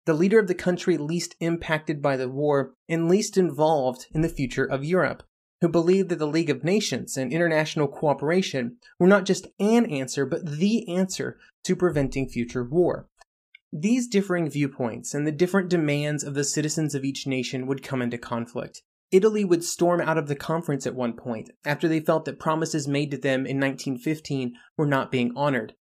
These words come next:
Decisions were almost always reached in the Supreme Council, before further negotiations were had with other nations concerned with certain topics, and only after the outcome of a vote was assured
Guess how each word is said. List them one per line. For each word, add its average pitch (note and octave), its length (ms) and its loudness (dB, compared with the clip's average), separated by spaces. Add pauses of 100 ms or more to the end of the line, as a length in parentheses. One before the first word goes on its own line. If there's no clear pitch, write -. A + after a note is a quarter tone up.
(280)
Decisions A#3 540 2
were G3+ 160 2
almost F3 380 0
always E3+ 440 2
reached D3+ 400 -6
in D3 140 -4
the C#3+ 80 -4
Supreme C#3 480 -4
Council, - 560 -8 (220)
before E3 320 4
further F3 360 4
negotiations D3+ 800 -2
were D3+ 80 -2
had C3+ 240 -2
with C3 240 -2
other G#3 220 6
nations C3+ 440 0
concerned C3 480 -4
with C3 140 -4
certain - 260 -6
topics, C#3 560 -6 (360)
and E3 140 -8
only A3+ 460 4
after G#3 380 0
the G3+ 160 2
outcome E3+ 520 0
of E3 140 2
a D#3+ 120 4
vote C#3+ 320 2
was C3 200 -2
assured B2 600 -2